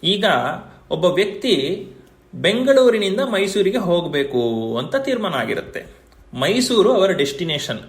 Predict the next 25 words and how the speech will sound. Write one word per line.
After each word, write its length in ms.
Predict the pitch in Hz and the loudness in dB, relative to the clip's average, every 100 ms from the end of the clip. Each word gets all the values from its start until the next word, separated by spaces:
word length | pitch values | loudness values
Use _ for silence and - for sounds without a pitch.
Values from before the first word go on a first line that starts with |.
| - | -8
ಅಂದರೆ 380 | 135 165 170 208 | -6 -2 -2 -2
ಅವರ 300 | 147 139 139 | 0 -2 0
ಉದ್ದೇಶ 460 | 135 160 214 208 | -2 0 -2 0
ಇರೋದು 260 | 180 165 254 | -2 -2 -4
ಮೈಸೂರಿಗೆ 420 | 233 220 196 190 | -4 0 0 0
ತಲುಪೋದು. 640 | 151 139 110 - - - _ _ _ _ _ - | -2 -2 -4 -4 -10 -18 _ _ _ _ _ -4
ಇದು 160 | 175 | 2
ಯಾರು 320 | 190 175 185 | 4 4 2
ತಿಳಿಸ್ಕೊಡ್ತಾರೆ? 920 | 196 202 196 202 190 196 185 190 190 | 0 -4 -4 -4 -2 0 0 -2 -2
ನಿಮ್ಮ 260 | 185 165 175 | -4 -6 -8
ಜನ್ಮ 360 | 143 131 160 190 | -6 -6 -4 -4
ಜಾತಕ 320 | 180 160 165 | -4 -4 -8
ತಿಳಿಸ್ಕೊಡುತ್ತೆ. 800 | 214 165 - 143 120 - - - - _ _ _ | -6 -8 -6 -6 -6 -8 -10 -16 -20 _ _ _
ಅಂದರೆ 260 | 135 131 139 | -6 -2 -2
ನೀವು 180 | 143 131 | -2 -2
ಹೋಗ್ಬೇಕಾಗಿರೋದು 460 | 131 135 131 120 | 0 0 0 0
ಮೈಸೂರ್ಗ, 480 | 120 113 123 135 127 123 - - - - | -2 -6 -4 -2 -2 -4 -6 -14 -18 -10
ಮಂಡ್ಯಾಗ, 540 | 117 120 135 123 113 120 175 - - - _ | -8 -2 0 0 0 -4 -6 -10 -20 -20 _
ಎಲ್ಲಿಗೆ 360 | 127 127 160 185 | -2 0 2 0
ಅಂತ 160 | 185 180 | 0 -4
ತೀರ್ಮಾನ 360 | 165 160 151 | -6 -4 -4
ಮಾಡೋದು 500 | 143 135 156 240 - | -4 -4 -4 -4 -6
ನಿಮ್ಮ 180 | 175 180 | -4 -2
ಜನ್ಮ 300 | 185 175 147 | 0 -2 -2
ಜಾತಕ. 360 | 127 110 110 | -4 -4 -6